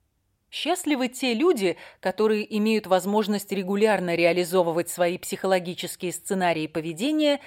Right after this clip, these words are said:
и взаимодействия с другими. Однако бывают ситуации,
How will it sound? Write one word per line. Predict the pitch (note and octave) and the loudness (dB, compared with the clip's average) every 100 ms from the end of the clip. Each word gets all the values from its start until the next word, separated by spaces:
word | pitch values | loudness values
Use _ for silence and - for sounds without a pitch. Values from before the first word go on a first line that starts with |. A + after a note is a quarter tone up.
| - - _ | -20 -20 _
и | B3 | 0
взаимодействия | D4+ D4 B3+ A3 D#3+ F3 E3 - G#3+ G3+ | 2 2 4 2 2 -2 -4 -2 0 0
с | |
другими. | G3 C#4 G#3 D#3 C3+ - _ _ _ _ _ _ _ _ | 0 -2 -2 -8 -10 -12 _ _ _ _ _ _ _ _
Однако | F#3 F3 E4+ - | -6 0 0 2
бывают | B3+ B3 C#4+ B3+ | 0 2 2 0
ситуации, | - - D4+ F#4+ - E3 D3+ | -6 0 0 0 -2 -4 -4